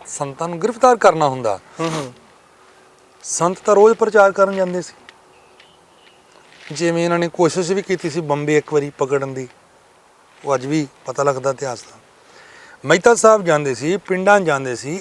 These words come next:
Speaker 1: ਇਹ ਕਿਤੇ ਵੀ ਕਾਰਵਾਈ ਕਰ ਸਕਦੇ ਸੀ। ਪਰ ਫਿਰ ਜਦੋਂ ਇਤਿਹਾਸਕ ਤੱਥ ਫਰੋਲਦੇ ਹਾਂ ਤੇ ਫਿਰ ਪਤਾ ਲੱਗਦਾ ਕਿ ਨਹੀਂ, ਇਹਨਾਂ ਨੇ ਪਹਿਲਾਂ ਸਾਨੂੰ ਸੰਤਾਲੀ ਚ ਉਜਾੜਿਆ ਸੀ, ਉਦੋਂ ਸਾਡੀ ਨੌਜਵਾਨੀ ਦਾ ਕਤਲ ਕਰਾਇਆ ਸੀ ਰੱਜ ਕੇ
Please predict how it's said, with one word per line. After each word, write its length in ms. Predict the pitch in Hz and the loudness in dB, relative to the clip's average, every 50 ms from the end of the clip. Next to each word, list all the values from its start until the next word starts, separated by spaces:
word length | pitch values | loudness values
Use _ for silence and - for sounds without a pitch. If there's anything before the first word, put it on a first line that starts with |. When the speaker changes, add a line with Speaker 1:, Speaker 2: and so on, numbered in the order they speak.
| 208 | -4
Speaker 1:
ਇਹ 100 | 214 233 - - | -4 -4 -4 -4
ਕਿਤੇ 280 | - 226 - 247 254 | -6 -2 2 4 4
ਵੀ 200 | 262 254 247 240 - - - _ _ | 4 4 0 -4 -6 -12 -20 _ _
ਕਾਰਵਾਈ 340 | - 165 147 139 143 165 202 | -4 -2 0 0 0 0 -2
ਕਰ 200 | 208 - 226 196 | -2 -2 -4 -4
ਸਕਦੇ 320 | 156 - 143 123 117 110 101 | -4 -6 -6 -8 -8 -12 -16
ਸੀ। 80 | - _ _ _ _ _ _ _ _ _ _ _ - - - - - - - | -18 _ _ _ _ _ _ _ _ _ _ _ -20 -20 -20 -20 -20 -4 2
ਪਰ 180 | 190 185 175 151 | 4 6 6 6
ਫਿਰ 200 | - 208 214 202 | 6 4 2 4
ਜਦੋਂ 260 | 180 214 208 226 220 | 2 2 2 2 2
ਇਤਿਹਾਸਕ 460 | 220 - 220 190 214 - - 185 - | 4 4 4 4 4 4 0 -6 -2
ਤੱਥ 200 | 180 196 190 180 | 2 2 2 2
ਫਰੋਲਦੇ 560 | - - - 160 160 156 147 147 139 151 151 | 2 -6 -6 -4 -2 -2 -2 -2 -2 -2 -2
ਹਾਂ 180 | 147 135 131 131 | 0 -2 -2 -4
ਤੇ 140 | 127 - 147 | -6 -10 -12
ਫਿਰ 160 | - 180 175 | -10 -10 -6
ਪਤਾ 280 | - - 175 - 175 160 | -2 -2 0 2 2 0
ਲੱਗਦਾ 440 | 151 139 131 123 131 123 117 113 117 _ _ _ - - - - - - - - - - - _ - | 0 0 -2 -2 0 0 0 -2 -4 _ _ _ -20 -20 -20 -20 -20 -20 -20 -20 -20 -20 -20 _ -14
ਕਿ 80 | 160 147 | -12 -10
ਨਹੀਂ, 340 | 139 135 139 139 135 120 101 95 - _ _ _ _ _ _ _ _ _ _ - _ _ _ _ _ - 180 | -6 -4 -4 -4 -4 -6 -8 -12 -18 _ _ _ _ _ _ _ _ _ _ -20 _ _ _ _ _ -8 -6
ਇਹਨਾਂ 340 | 190 202 214 220 214 208 | -6 -2 2 2 4 4
ਨੇ 520 | 180 143 135 127 123 123 127 135 151 165 185 - - - _ - | 2 2 -2 -4 -4 -4 -4 -4 -4 -4 -6 -10 -16 -12 _ -4
ਪਹਿਲਾਂ 300 | 175 185 202 214 214 196 | -4 -2 0 -2 -2 -2
ਸਾਨੂੰ 400 | - - 165 156 156 156 151 135 | 0 -2 -2 -2 -2 -6 -8 -8
ਸੰਤਾਲੀ 640 | - - - 135 131 123 - 123 117 113 123 156 | -10 -14 -14 -14 -14 -10 -6 -4 -2 -2 -2 -4
ਚ 100 | 156 - | -8 -10
ਉਜਾੜਿਆ 480 | - - 170 160 165 147 147 156 170 175 | -12 -10 -4 0 2 2 4 4 2 2
ਸੀ, 200 | 165 - 185 190 - _ _ _ _ _ _ _ _ _ _ _ _ _ _ _ _ _ _ _ _ _ _ _ _ - - _ _ - | 0 -2 -8 -12 -14 _ _ _ _ _ _ _ _ _ _ _ _ _ _ _ _ _ _ _ _ _ _ _ _ -20 -20 _ _ -8
ਉਦੋਂ 220 | 175 185 185 226 226 | -4 -2 0 0 2
ਸਾਡੀ 300 | - 196 196 185 190 190 | 4 4 4 4 2 -2
ਨੌਜਵਾਨੀ 460 | 180 170 160 156 160 160 165 160 165 | -2 0 -2 -2 -2 -2 -4 -4 -2
ਦਾ 140 | 165 170 165 - _ - | -2 -2 -2 -4 _ -4
ਕਤਲ 240 | 208 - 240 240 | 0 2 2 4
ਕਰਾਇਆ 280 | - 214 185 165 156 139 | 4 4 4 6 4 4
ਸੀ 120 | - 143 | 2 0
ਰੱਜ 280 | 120 127 143 151 139 139 | 0 2 2 2 0 -2
ਕੇ 160 | 135 - 120 | -8 -10 -12